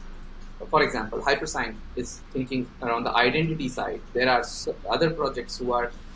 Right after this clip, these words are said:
thinking on the storage side. Some projects are thinking in the static storage. Some are working on a dynamic storage. Then the whole cloud itself. Like, there are, there is some projects like Akash Network and, uh, some more who are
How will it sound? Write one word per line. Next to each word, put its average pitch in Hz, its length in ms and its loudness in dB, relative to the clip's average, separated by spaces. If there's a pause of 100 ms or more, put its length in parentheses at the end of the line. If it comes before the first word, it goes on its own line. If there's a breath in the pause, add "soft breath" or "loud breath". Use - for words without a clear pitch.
(100)
thinking 151 340 -2
on 131 200 0
the - 60 -8
storage 170 500 4
side. 110 340 -4
Some 190 240 2
projects 147 400 2
are 123 60 0
thinking 131 380 -10
in 131 140 -8
the 120 200 0 (340)
static 202 420 4
storage. 127 440 4
Some 170 440 0 (220)
are 143 160 6
working 143 320 0
on 135 100 0
a 123 60 -2
dynamic 175 640 2
storage. 123 580 2 (220)
Then 160 200 4
the 185 100 4
whole 160 220 4
cloud 175 480 10
itself. 131 400 4 (520)
Like, 135 280 6
there 151 140 6
are, 147 180 4 (160)
there 147 120 8
is 151 140 6
some 143 180 -2
projects 127 420 0
like 104 100 -6
Akash 135 400 4
Network 131 420 0 (220)
and, 120 280 -2
uh, 113 260 -2
some 147 280 0
more 143 220 4
who 139 180 2
are 120 180 2